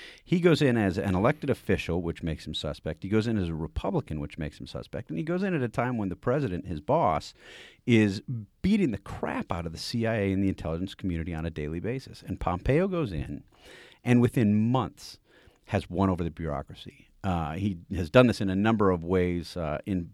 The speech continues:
particular by picking Gina Haspel to be his number two, who had been sort of thought to be a political lightning rod, and Pompeo's choice of her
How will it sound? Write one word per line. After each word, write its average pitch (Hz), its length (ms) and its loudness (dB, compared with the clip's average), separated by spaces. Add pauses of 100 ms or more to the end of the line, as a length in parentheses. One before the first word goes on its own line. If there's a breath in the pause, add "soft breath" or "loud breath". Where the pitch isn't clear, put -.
(120)
particular 85 400 -4
by 76 160 -4
picking 80 380 -6
Gina 73 260 -4
Haspel 73 460 -8
to - 80 -20
be 73 80 -10
his 78 180 -10
number 69 220 -10
two, 104 380 -2
who 90 80 -2
had 73 120 -2
been 73 280 -2 (640 loud breath)
sort 82 240 -4
of - 60 -12
thought - 260 -6
to 82 80 -6
be 80 100 -2
a 71 60 -2
political 82 400 -8
lightning 101 340 -2
rod, 82 300 0
and 76 160 -2
Pompeo's 78 500 -8 (160)
choice 127 420 0
of 85 120 -6
her 92 500 4